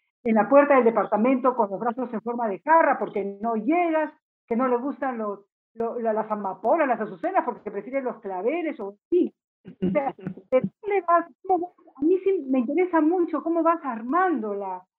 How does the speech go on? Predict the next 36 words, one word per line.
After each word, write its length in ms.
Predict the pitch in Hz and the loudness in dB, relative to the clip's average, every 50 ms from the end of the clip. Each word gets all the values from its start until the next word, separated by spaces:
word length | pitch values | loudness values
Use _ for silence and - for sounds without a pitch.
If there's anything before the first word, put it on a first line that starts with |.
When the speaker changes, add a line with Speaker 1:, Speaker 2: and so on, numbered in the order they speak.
| _ _ _ _ _ _ - | _ _ _ _ _ _ -6
Speaker 1:
la, 180 | 226 226 240 247 | -6 -6 -4 0
la 140 | 233 220 | 0 0
historia 640 | 220 214 214 - - 330 320 311 285 277 302 311 302 | 0 0 -4 -4 -2 0 0 0 0 -2 -2 -2 -2
que 120 | 302 226 214 | -4 -4 -4
tú 140 | 240 262 | -4 -2
dices, 420 | 254 294 294 277 285 285 277 - - | -2 -2 -2 -2 -4 -6 -8 -10 -12
dijiste 280 | 196 196 269 - - | -12 -10 -8 -8 -8
hace 160 | 269 - - 277 | -8 -6 -6 -4
un 60 | 254 | -4
ratito, 440 | 247 226 226 269 269 262 262 254 262 | -4 -4 -4 -4 -4 -4 -4 -2 0
parte 320 | 269 262 262 - - 277 | 0 0 0 0 -2 -2
de 100 | 262 240 | -2 -2
lo 200 | 220 220 220 214 | -2 -4 -6 -6
real, 300 | 214 214 220 233 262 247 | -6 -4 -4 -4 -4 -4
pero 140 | 247 220 196 | -6 -8 -8
después 280 | 185 175 165 - 247 226 | -10 -10 -8 -8 -8 -6
lo 60 | 240 | -6
adornas 500 | 214 202 233 247 247 240 247 247 247 233 | -2 2 2 2 2 2 0 -4 -6 -6
con 140 | - 220 196 | -6 -10 -12
lo 80 | 196 190 | -12 -14
ficticio. 480 | - 214 - - 302 285 - - 208 - - _ _ _ _ _ _ _ _ | -16 -4 2 4 4 4 4 2 -8 -10 -12 _ _ _ _ _ _ _ _
Y 80 | - 262 | -2 2
solamente 540 | 226 339 359 359 359 339 349 330 311 339 285 | 4 4 6 8 8 8 8 6 6 4 4
quiero, 360 | 320 302 320 320 320 320 320 | 6 6 8 8 8 6 4
puesto 340 | 320 - - 214 202 - 214 | 0 -2 -2 -2 -2 0 0
que 100 | 196 220 | 0 0
tú 120 | 214 262 285 | 2 2 0
eres 180 | 311 294 302 | 0 0 0
escritor, 560 | 285 - - 240 226 226 254 262 - 262 - _ _ _ _ _ _ _ _ | -2 -4 -4 -4 -4 -2 -2 -2 -2 -4 -8 _ _ _ _ _ _ _ _
quiero 380 | - 285 294 302 302 302 302 285 | -4 -2 0 0 0 -2 -2 -2
que, 600 | - 254 233 226 220 220 214 214 214 208 202 - - - | -2 -2 0 0 0 0 -2 -2 -2 -4 -8 -10 -10 -8
que, 340 | - 220 208 208 202 202 202 196 196 196 202 190 _ _ _ _ _ _ _ | -6 -4 -2 -2 -2 -4 -4 -8 -12 -16 -20 -20 _ _ _ _ _ _ _
que, 720 | - 226 220 214 208 208 202 202 202 202 202 208 208 - - _ _ _ _ _ _ | -2 0 2 2 2 2 2 0 0 0 -2 -2 -6 -10 -16 _ _ _ _ _ _
mm, 640 | 269 247 226 226 220 220 220 220 214 220 220 226 220 | -10 -8 -4 -4 -4 -4 -4 -6 -8 -12 -14 -10 -4
que, 300 | - 240 220 233 202 220 | -4 -2 -2 -2 -4 -2
que 600 | 226 226 208 208 208 202 202 202 208 208 208 | 0 0 2 4 4 4 4 4 2 0 -2